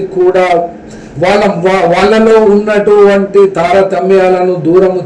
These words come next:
చేస్తూ సమానమైనటువంటి అవకాశాలు, సమానమైనటువంటి విద్యా విధానాన్ని కలిగింపజేయాలి భారత ప్రజలకు, వచ్చేటువంటి తరాలకు అనబడేటువంటి ఒక సదుద్దేశంతో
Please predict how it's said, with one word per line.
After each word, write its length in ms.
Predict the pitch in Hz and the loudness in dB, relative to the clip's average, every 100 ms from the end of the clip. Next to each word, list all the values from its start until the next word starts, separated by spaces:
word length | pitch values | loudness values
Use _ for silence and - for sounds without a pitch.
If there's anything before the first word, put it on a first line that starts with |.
| - | -6
చేస్తూ 460 | 170 160 - 180 170 | -6 -6 -2 -2 -2
సమానమైనటువంటి 1160 | 156 151 165 180 175 170 170 165 160 160 156 156 | -4 -4 -2 -2 -4 -6 -6 -6 -6 -8 -4 -2
అవకాశాలు, 680 | 151 151 160 143 147 156 | -2 -2 -4 -4 -4 -4
సమానమైనటువంటి 1080 | 147 151 143 151 156 151 151 147 139 147 139 | -6 -8 -8 -8 -8 -8 -8 -8 -8 -10 -8
విద్యా 380 | 135 131 135 143 | -6 -6 -6 -6
విధానాన్ని 680 | 139 139 139 139 139 139 131 - - - - 156 | -6 -6 -6 -8 -10 -12 -14 -18 -20 -20 -10 0
కలిగింపజేయాలి 1040 | 190 226 226 226 190 202 220 214 208 190 | 2 2 2 2 2 4 4 2 2 0
భారత 340 | 175 190 196 196 - - - | 0 0 0 -2 -4 -12 -4
ప్రజలకు, 580 | 175 180 190 185 175 190 | 0 2 2 2 2 4
వచ్చేటువంటి 880 | 185 175 165 185 185 180 180 165 165 | 4 2 -2 0 0 0 -4 -6 -6
తరాలకు 680 | 147 156 165 165 160 170 | -4 -2 -2 -2 -4 -4
అనబడేటువంటి 800 | 160 156 151 156 151 147 151 139 | -4 -4 -4 -4 -4 -6 -10 -8
ఒక 300 | 147 139 135 | -6 -6 -6
సదుద్దేశంతో 1040 | 135 151 165 175 160 160 147 143 131 147 | -6 -6 -6 -6 -4 -4 -4 -8 -8 -8